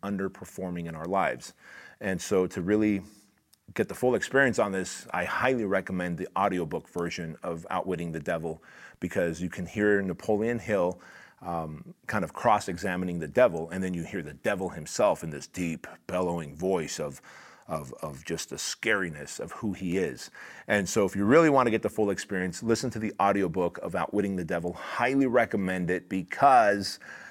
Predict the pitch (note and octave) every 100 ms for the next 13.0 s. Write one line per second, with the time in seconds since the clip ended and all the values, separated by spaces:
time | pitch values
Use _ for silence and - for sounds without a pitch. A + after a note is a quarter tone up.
0 | - - _ - A2 G#2+ F#2+ F#2+ F2+ F2
1 | E2+ D#2+ - - A#2 A#2 A#2 A2+ G#2 G2
2 | F#2 - - G#2+ F#2 F2 E2 E2 - G2+
3 | F#2+ E2 D2 G2+ G2+ G#2+ F#2 A2 A2+ A2
4 | F#2 F2+ E2 - G#2+ G2+ F#2 A2+ G#2 F2+
5 | F2 E2 D#2 - - - - F2+ F#2+ F#2
6 | - G2 - A2+ G#2+ - F2 F#2+ F2 E2+
7 | E2 E2 A2 G#2 E2+ F2 E2 - F2+ F2
8 | D#2+ - B2+ D#3+ - G#2 G#2 F#2+ F#3 E3
9 | A2 E2+ - - - _ G#2 E2+ - B2+
10 | C3+ A#2 A#2+ A#2 - G#2+ G2 - - E3
11 | A2 C#2 - - - _ - F2+ F2+ F#2+
12 | F#2 F2 F#2 E2 A#2+ A2 F#2+ F#2+ - E2